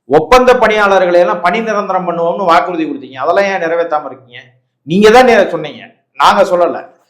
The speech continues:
அஹ், அவங்க எதுவும் கோரிக்கை வச்சாங்களா, நீங்க எங்களை வந்து ஒப்பந்த பணியாளரை நியமிங்க, அஹ், இது, நிரந்தர பணியாளரை நியமிங்க, அப்பதான் நான் உங்களுக்கு வாக்கு போடுவேன்னு சொன்னாங்களா? இல்ல, நீங்களா சொன்னீங்க, "எனக்கு வாக்கு போடுங்க, நான் உங்களை நிரந்தர பணியாளரா அமர்த்துவேன்னு" நீங்க தான் வாக்குறுதி கொடுத்தீங்க.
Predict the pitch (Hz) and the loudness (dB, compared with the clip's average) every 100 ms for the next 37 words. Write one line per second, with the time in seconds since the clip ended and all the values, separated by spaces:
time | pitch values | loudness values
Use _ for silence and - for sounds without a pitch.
0 | _ - 151 170 202 196 202 165 190 190 | _ 0 4 4 4 2 0 4 4 4
1 | 165 135 135 131 143 143 139 143 135 135 | 0 -2 -6 -2 -2 -2 -6 -14 -8 -8
2 | 143 151 139 175 165 147 143 139 139 131 | -4 -4 -2 -4 -6 -10 -8 -4 -4 -6
3 | 127 151 143 131 127 127 - _ _ 131 | -12 -18 -20 -20 -18 -18 -18 _ _ -8
4 | 127 127 135 151 120 101 - _ 147 180 | -6 -6 -4 -4 -4 -10 -16 _ 0 0
5 | 196 170 151 151 143 139 139 147 131 131 | 2 0 -2 -2 -2 -2 -4 -12 -12 -10
6 | 123 151 180 165 143 139 127 165 170 135 | -4 0 0 0 -4 -6 -2 -2 -2 -12
7 | 131 131 120 123 123 151 127 - 143 147 | -12 -14 -18 -12 -10 -6 -8 -8 -12 -2
8 | 165 170 143 127 131 190 - _ _ - | 0 0 -4 -16 -12 -12 -12 _ _ -16
9 | 120 117 120 147 151 - 135 135 185 - | -14 -4 0 0 0 -8 -10 -4 -4 -4
10 | - _ _ 127 127 123 123 147 185 185 | -10 _ _ -4 -4 -6 -6 -2 -2 0
11 | 180 151 151 139 135 147 143 131 165 - | -2 -2 -6 -6 -2 0 -2 -2 -6 -6
12 | 139 151 185 170 175 185 214 185 180 175 | -8 -8 -8 -10 -6 -2 2 4 2 0
13 | 160 143 135 131 | -4 -8 -14 -18